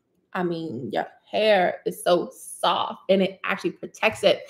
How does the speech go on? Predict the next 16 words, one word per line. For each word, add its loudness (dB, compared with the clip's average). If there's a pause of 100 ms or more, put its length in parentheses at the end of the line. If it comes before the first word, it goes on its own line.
(420)
It's 6
amazing. 2
So 0
that's 8
what 6
I 10
use -4
for 0
heat 4
protectant. -2
Of -2
course, 4
a 4
lot 6
of, 4
like, 2